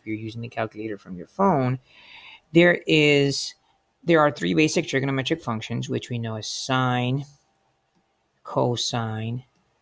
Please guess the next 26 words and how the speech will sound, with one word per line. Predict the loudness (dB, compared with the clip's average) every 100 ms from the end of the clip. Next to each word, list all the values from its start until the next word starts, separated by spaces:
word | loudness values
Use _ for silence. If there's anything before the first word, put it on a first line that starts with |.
| _ _ _ _
and | -18 -12
tangent. | 0 4 4 2 -2 -12 _ _ _ _ _ -2
But | 4 6 6 4 2 -2 _ _ _ _ _ _ -10
if | -6
you | -2
look | -2 -2
at | -2
your | -2
calculator, | 0 0 0 0 -2 -2 -2 -2
there's | -2 -2 -2
always | -2 2 2 2
a | 0
key | -4 -4 0 2
that | 0 -4
says | 0 0 0 -4
shift | -6 0 2 2 -2 -14 -16 -16 _ _ _ _ _ _ _
or | -10
second, | -8 -2 0 0 0 0 -4 _
depending | -8 -8 -8 -6 -4
on | -2
what | -2 -4
kind | -4 -4
of | -6 _ _ _ -6
calculator | -2 -2 -2 -6 -4
you | -6
have. | -6 -2 0 0 0